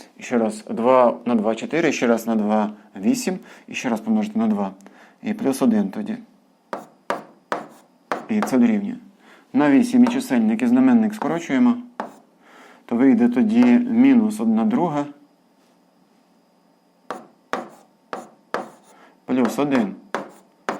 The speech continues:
Це дорівнює. Це один відняти одну другу, це буде одна друга. Або нуль цілих п'ять десятих. Переходимо до шостого завдання.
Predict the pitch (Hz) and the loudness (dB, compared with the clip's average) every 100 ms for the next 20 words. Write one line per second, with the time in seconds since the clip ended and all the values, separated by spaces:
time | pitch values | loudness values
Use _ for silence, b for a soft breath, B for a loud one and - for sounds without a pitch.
0 | - - 135 139 120 104 101 - B B | -10 -8 -4 0 0 0 -4 -10 B B
1 | - 151 143 135 120 117 120 120 117 117 | -4 0 2 2 4 4 4 4 2 2
2 | 127 135 196 180 165 143 113 117 131 120 | 2 4 2 2 2 0 -2 -4 -2 -2
3 | 113 110 120 107 117 101 101 - - - | -2 0 0 0 -2 -6 -10 -12 -16 -20
4 | _ _ _ _ - - - _ _ - | _ _ _ _ -16 -16 -20 _ _ -14
5 | - b b b b b - - 131 113 | -14 b b b b b -4 -2 0 0
6 | 110 120 113 104 151 143 107 107 117 113 | 2 2 2 -2 -2 -2 -2 -4 -2 0
7 | 107 120 120 107 - 107 - _ b b | 0 -2 -4 -6 -6 -14 -20 _ b b
8 | b b b b b _ 143 170 156 127 | b b b b b _ -4 0 2 4
9 | 127 131 151 185 180 156 131 131 143 131 | 2 0 0 -2 0 0 2 2 4 2
10 | 117 | 0